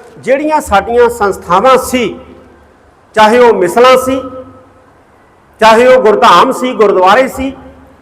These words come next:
ਉਹ ਸਿੱਖ ਸ਼ਕਤੀ ਦੇ ਸਰੋਤ ਸੀ, ਸਿੱਖ ਸ਼ਕਤੀ ਨੂੰ ਇਕੱਠਿਆਂ ਕਰਦੇ ਸੀ।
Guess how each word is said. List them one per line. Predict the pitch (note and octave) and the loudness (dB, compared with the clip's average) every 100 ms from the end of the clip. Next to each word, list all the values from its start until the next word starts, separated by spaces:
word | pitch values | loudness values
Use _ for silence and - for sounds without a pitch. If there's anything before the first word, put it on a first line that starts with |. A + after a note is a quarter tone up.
| _ | _
ਉਹ | B3+ | -12
ਸਿੱਖ | C#4 D#4+ | -6 -6
ਸ਼ਕਤੀ | - A3 G#3+ A#3+ | -4 -6 -6 -8
ਦੇ | A#3 A3 | -2 -2
ਸਰੋਤ | - F#3 G#3+ B3+ - | -2 0 2 2 -2
ਸੀ, | G#3 G3+ - - - | -6 -6 -8 -20 -20
ਸਿੱਖ | - C4+ C#4+ | -10 -8 -8
ਸ਼ਕਤੀ | - G#3+ - A#3 | -6 -6 -6 -8
ਨੂੰ | A3+ | -8
ਇਕੱਠਿਆਂ | - F3+ A3 A#3+ | -8 -6 -4 -2
ਕਰਦੇ | G#3 F#3 G#3+ | -2 -4 -4
ਸੀ। | G#3 F3+ F3 | -6 -6 -8